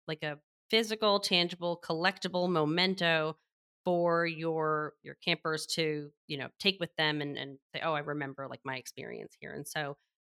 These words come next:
um, we were very, uh, intentional about not just, like, creating those items, but, like, showcasing them, um,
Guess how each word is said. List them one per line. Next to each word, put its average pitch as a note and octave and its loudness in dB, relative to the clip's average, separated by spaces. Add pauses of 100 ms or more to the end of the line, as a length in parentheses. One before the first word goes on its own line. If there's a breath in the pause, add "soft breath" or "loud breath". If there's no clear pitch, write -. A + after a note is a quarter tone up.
(100)
um, D3 -2
we D#3 -4
were D3 -4
very, D3+ -2
uh, C#3+ -4
intentional E3 0
about D3+ 2
not D3 0
just, - -14
like, C#3 -20 (100)
creating G#3 2 (320)
those E3+ 2 (580)
items, A3+ 4
but, D#3+ 0
like, D3 -2 (600)
showcasing A#3+ 2
them, F4+ 4 (420)
um, D#3 4